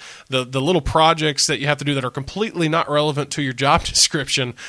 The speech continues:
Uh, it just happens. And, uh, you know, I remember my first few months of working for myself, it was like, "Oh, wow, that's, I don't have to do that anymore." Um,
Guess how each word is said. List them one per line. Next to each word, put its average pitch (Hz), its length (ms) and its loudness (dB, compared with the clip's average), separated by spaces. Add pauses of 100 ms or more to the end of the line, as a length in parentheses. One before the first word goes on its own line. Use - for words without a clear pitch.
(160)
Uh, 147 200 4
it 175 60 4
just 175 200 2
happens. 156 640 2
And, 151 340 0
uh, 151 80 0
you 156 120 -2
know, 156 60 0
I - 20 0
remember 160 240 -2
my 139 160 0
first 156 340 -2
few 156 160 -2
months 143 320 -2
of 131 160 -6
working 143 320 -4
for 139 140 -4
myself, 135 400 -2
it 139 60 -6
was 120 120 -10
like, 120 140 -8
"Oh, 160 100 -2
wow, 135 360 0
that's, 139 280 -2
I - 220 -14
don't 175 100 -2
have 147 120 0
to 135 60 -10
do 190 200 -4
that 123 180 0
anymore." 113 360 -6 (360)
Um, 135 380 4